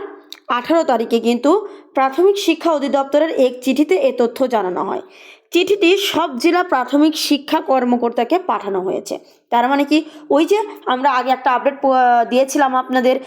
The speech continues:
যে শিক্ষকদের প্রশিক্ষণ দেওয়ার তাগিদে কিন্তু একটা করে চিঠি পাঠানো হয়েছে, ঠিক এটা কিন্তু সেটাই বলেছে। মানে, দ্য ডেইলি নিউজ কিন্তু একদিন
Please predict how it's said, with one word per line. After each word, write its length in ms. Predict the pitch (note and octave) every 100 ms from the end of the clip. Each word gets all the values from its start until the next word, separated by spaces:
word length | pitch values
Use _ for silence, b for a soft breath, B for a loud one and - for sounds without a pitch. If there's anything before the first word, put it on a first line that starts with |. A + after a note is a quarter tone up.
| B _
যে 140 | B3
শিক্ষকদের 640 | A#3+ - D4+ - D4+ D#4+ E4
প্রশিক্ষণ 680 | - D4 F#4+ F#4+ - D#4+
দেওয়ার 240 | C4+ C4 C4
তাগিদে 420 | B3 A#3 A#3 A#3+
কিন্তু 240 | A#3+ A#3+ B3
একটা 200 | A3+ A3
করে 140 | A#3+
চিঠি 320 | A#3+ C#4 C4+
পাঠানো 360 | D4 A#3+ A#3+ A#3+
হয়েছে, 340 | A#3+ A#3 D4+ F#4+ B B
ঠিক 160 | - G4+ G4+
এটা 140 | C4
কিন্তু 220 | B3+ B3+
সেটাই 320 | D#4+ C#4+ C#4+ B3
বলেছে। 340 | A3+ - G#3+ B B B
মানে, 220 | A#3 A#3+ A#3+ B B
দ্য 320 | B3 B3 C4+
ডেইলি 260 | C4 C#4+ F#4+
নিউজ 280 | G4+ G4+ -
কিন্তু 200 | E4+ D4+
একদিন 400 | B3+ B3+ C#4